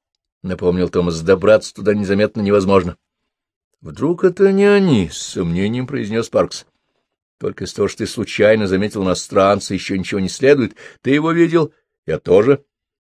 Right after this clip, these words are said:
Это может оказаться и какой-то другой человек, не из числа наших врагов".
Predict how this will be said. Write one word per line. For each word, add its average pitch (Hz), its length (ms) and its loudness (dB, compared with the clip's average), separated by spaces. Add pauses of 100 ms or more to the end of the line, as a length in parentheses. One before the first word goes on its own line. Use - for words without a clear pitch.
(100)
Это - 140 -16
может 85 180 -8
оказаться 95 500 0 (640)
и 92 100 -14
какой-то 90 280 -4
другой 95 380 2
человек, 143 520 0
не 90 120 -2
из 82 60 -8
числа 101 380 -2
наших 110 360 0
врагов". - 420 0